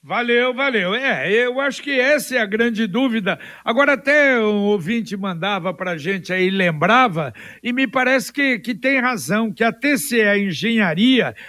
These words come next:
pertence ao Grupo Triunfo, ao grupo que era das concessionárias aí de pedágio em Londrina. A gente vai voltar a falar sobre isso,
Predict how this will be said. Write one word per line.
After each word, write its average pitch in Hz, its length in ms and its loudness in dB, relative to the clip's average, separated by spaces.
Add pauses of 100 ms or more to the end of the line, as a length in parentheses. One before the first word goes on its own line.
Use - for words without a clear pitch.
(160)
pertence 277 580 2
ao 302 100 4
Grupo 294 380 0
Triunfo, 277 880 0 (260)
ao 254 240 4
grupo 311 560 2
que 302 280 0
era 277 400 2
das 220 480 -4
concessionárias 226 1300 -2
aí 202 400 0 (280)
de 220 160 0
pedágio 220 680 0
em 226 80 -4
Londrina. 156 460 -4
A - 20 0
gente 214 300 -4
vai 233 320 0 (200)
voltar 220 600 2
a 196 40 -2
falar 196 380 -2
sobre 220 400 -2
isso, 240 380 2